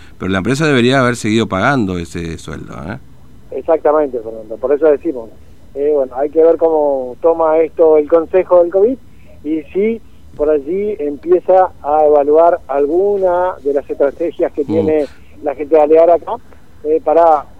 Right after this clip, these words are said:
Speaker 2: empezar a abrir, eh, con el protocolo el tema de los casinos, ¿no?
Speaker 1: Mm, bueno, igual, eh, hay ahí como una versión de que hay algunos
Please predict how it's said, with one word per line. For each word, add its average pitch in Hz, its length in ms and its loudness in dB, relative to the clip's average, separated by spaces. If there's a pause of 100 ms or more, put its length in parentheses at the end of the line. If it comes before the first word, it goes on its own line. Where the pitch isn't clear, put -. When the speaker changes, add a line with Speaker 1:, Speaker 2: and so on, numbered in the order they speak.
(140)
Speaker 2:
empezar 147 440 -6
a 170 60 4
abrir, 165 420 0
eh, 143 200 0
con 170 160 2
el 175 80 -2
protocolo 160 640 2
el 135 140 -10
tema 147 280 0
de 147 180 2
los 139 120 -6
casinos, 120 340 -12 (120)
¿no? - 60 -12
Speaker 1:
Mm, 98 260 -8
bueno, 143 240 -2
igual, 175 400 -2 (560)
eh, 85 480 -10
hay 120 260 -2
ahí 98 160 -6
como 87 220 -12
una 87 180 -10
versión 87 340 -12
de 104 100 -8
que 87 100 -12
hay 95 160 -6
algunos 87 460 -10